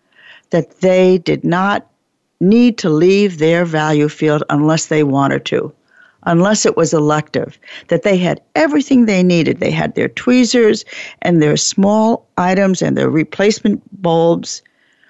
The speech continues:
and the whip. If you work in semiconductors with an electron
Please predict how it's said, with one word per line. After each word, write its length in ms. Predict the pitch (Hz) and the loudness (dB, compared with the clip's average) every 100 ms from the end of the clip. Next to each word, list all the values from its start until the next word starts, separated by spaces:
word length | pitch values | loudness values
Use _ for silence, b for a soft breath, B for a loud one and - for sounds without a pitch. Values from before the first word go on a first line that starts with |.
| _ _ - | _ _ -4
and 220 | 180 160 | 0 0
the 60 | 151 | 2
whip. 340 | 160 185 - - _ _ _ | 0 -2 -4 -20 _ _ _
If 160 | 170 - | -12 -6
you 80 | 165 | -2
work 240 | 170 175 | 0 0
in 60 | 160 | -4
semiconductors 1400 | - 170 175 156 156 - 156 147 165 156 160 165 151 | -2 0 0 0 -4 -2 -4 -2 -2 -2 -2 -4 -2
with 140 | 165 160 | -4 -4
an 80 | 160 | -2
electron 560 | 156 - 170 156 147 | -2 -4 -4 -2 -2